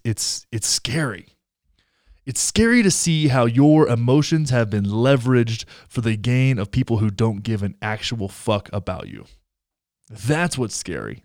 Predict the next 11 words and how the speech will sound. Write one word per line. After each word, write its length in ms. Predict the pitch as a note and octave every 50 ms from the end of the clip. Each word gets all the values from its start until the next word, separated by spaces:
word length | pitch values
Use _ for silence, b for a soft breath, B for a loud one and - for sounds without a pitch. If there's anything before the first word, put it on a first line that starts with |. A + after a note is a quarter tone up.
| _ -
That's 320 | - A2+ C3+ D#3+ F3+ -
what's 140 | F3+ D#3 -
scary. 180 | - D3+ C#3+ C#3
That's 140 | C#3 C#3
what's 140 | - C3 -
interesting. 400 | A#2 C3+ G2+ - - - - - _ _ _ _ _ - - _ _ _ _ _ _ _ b b F#3 F3 F3 G3 G#3+ A3+ A3+ B3 B3+ B3+ C4+ C4+ C4 b b b b b b b b b b b b b b b b b b b b b b b b b b b _ -
<sighs> 0 |
I 800 | - - - - - - - - - - - - _ _ - G#2
don't 100 | G#2 A2+
know, 140 | C3+ D#3+ E3+
man. 280 | D#3+ D#3 D3 D3 C#3+